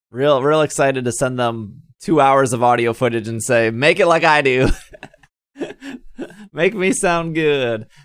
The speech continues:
Uh, so, but, uh, everything should be normal. Like, video podcasts should go up on Monday.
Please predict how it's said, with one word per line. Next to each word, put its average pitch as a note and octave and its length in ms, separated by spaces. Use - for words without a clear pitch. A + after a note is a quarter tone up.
Uh, C#3 300
so, D3+ 380
but, C#3+ 340
uh, D3+ 220
everything A3+ 280
should G#3+ 160
be G3 80
normal. C#3+ 380
Like, A2+ 180
video C3+ 280
podcasts B2+ 920
should A#2 260
go B2 180
up A#2+ 120
on A#2 140
Monday. D#3 580